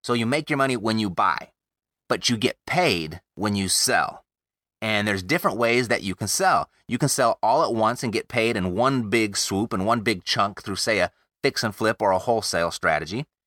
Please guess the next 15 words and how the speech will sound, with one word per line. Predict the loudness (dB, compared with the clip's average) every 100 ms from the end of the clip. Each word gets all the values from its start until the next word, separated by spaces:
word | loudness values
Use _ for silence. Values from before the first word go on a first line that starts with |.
| -4
Or | 0
you | 0
can | 0
sell | 0 2
over | 2 2
time | 0 -2 0 0 0
and | -4
get | -4
paid | -2 0
monthly | 0 0 -2 -4
through | -4 -2 -2
renting | 0 0 0 0
a | -2
property | 2 0 2 0
with | 0 0